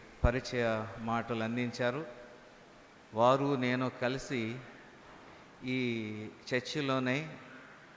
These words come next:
పంతొమ్మిది వందల తొంభై రెండవ సంవత్సరంలో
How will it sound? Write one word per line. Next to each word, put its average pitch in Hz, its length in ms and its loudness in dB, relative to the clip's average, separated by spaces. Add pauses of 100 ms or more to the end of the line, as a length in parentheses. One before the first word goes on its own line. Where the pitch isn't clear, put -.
(520)
పంతొమ్మిది 151 400 2
వందల 135 260 4
తొంభై 139 440 4
రెండవ 135 300 2
సంవత్సరంలో 123 760 0